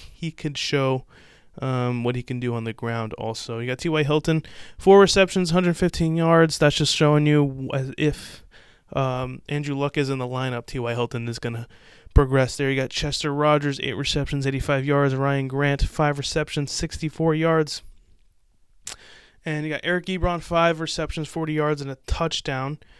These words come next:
Um, you got Nyheim Hines, two touchdowns, um, nine receptions, sixty-three attempts. Zach Pascal, six receptions, fifty-six yards, and a touchdown.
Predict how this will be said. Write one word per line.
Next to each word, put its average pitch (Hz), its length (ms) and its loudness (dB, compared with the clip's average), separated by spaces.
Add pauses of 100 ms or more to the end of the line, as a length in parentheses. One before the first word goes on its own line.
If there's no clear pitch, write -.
(300)
Um, 143 340 2
you 147 80 -2
got 139 140 -2
Nyheim 143 500 0
Hines, 180 540 2 (180)
two 208 300 6
touchdowns, 160 840 2 (440)
um, 139 500 -2
nine 143 200 2
receptions, 147 500 -2
sixty-three 139 600 -6
attempts. 156 580 -2
Zach 151 360 0
Pascal, 139 560 0
six - 420 -4
receptions, 143 680 -2 (520)
fifty-six 170 600 2
yards, 147 300 0
and 135 80 -6
a 123 60 -12
touchdown. 160 600 -2